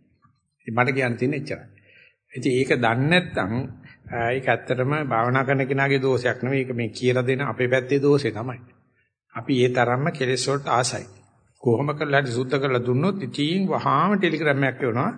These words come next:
ආයේ කෙලෙස් ලෝඩ් එකක් එවන්න මට නිකන් පාළුයි. හරිම කම්මැලි කියලා. මේක නම් ඉතින් කමඨාන් සුද්ධ කිරීමක් කියලා කියන්න බෑ මේකට. නමුත් ඉතින් මේවා කියන්නේ නැතුව තේරෙන්නේ නැහැ.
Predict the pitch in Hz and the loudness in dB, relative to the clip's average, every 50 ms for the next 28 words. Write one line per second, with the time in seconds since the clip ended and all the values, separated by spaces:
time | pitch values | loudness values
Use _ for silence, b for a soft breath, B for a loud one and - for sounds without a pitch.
0 | B B B B B B B _ - 127 123 131 151 - - - 123 131 135 - | B B B B B B B _ -4 -2 -2 0 -2 -2 -4 -2 -2 -2 0 0
1 | - 165 151 147 147 147 131 123 123 123 127 117 110 120 143 170 160 143 127 131 | 2 2 2 4 4 4 4 2 0 -2 -2 -2 -2 -2 -2 -2 -4 -4 -4 -4
2 | 135 127 143 175 185 - 139 127 127 123 113 110 107 107 104 98 98 101 101 110 | -2 -2 -2 -2 0 2 4 4 6 6 4 4 2 0 0 -2 -6 -6 -8 -8
3 | 101 101 - - - - _ _ _ - - 120 127 147 147 151 143 151 120 113 | -8 -8 -10 -16 -20 -20 _ _ _ -4 0 0 2 2 0 -2 -2 -2 -2 -2
4 | 110 104 98 104 113 143 - - - 110 - - _ _ _ _ _ _ _ _ | -4 -6 -6 -8 -8 -10 -10 -12 -14 -16 -18 -20 _ _ _ _ _ _ _ _
5 | _ _ _ _ _ _ _ _ _ _ _ _ _ _ _ _ _ _ _ _ | _ _ _ _ _ _ _ _ _ _ _ _ _ _ _ _ _ _ _ _
6 | _ _ _ _ _ _ _ _ 131 127 131 127 131 120 117 113 110 104 107 104 | _ _ _ _ _ _ _ _ -4 -2 -2 0 0 -2 -2 -2 -4 -4 -4 -2
7 | 113 120 117 127 135 131 - 139 131 131 123 131 131 127 123 123 123 - - 123 | 0 2 2 2 2 2 0 -2 -2 -2 -2 -2 -2 -2 -2 -2 -4 -4 -6 -6
8 | 110 - 123 110 101 104 110 120 104 98 107 123 143 - 220 185 127 92 - B | -4 -2 -4 -4 -2 -2 0 0 0 0 0 2 2 2 2 2 0 -2 -6 B
9 | B B B B B B - - 135 135 139 131 151 143 143 139 135 135 135 139 | B B B B B B -6 -4 -2 -2 -2 -2 -2 -2 0 0 0 0 0 -2
10 | 135 120 - 139 139 143 139 143 147 143 139 143 - 202 190 196 180 165 165 165 | -4 -4 -2 0 2 2 2 2 2 0 0 0 0 -2 0 2 2 2 2 2
11 | 175 175 190 196 190 196 - - - - | 0 0 -2 -2 -4 -6 -8 -10 -12 -14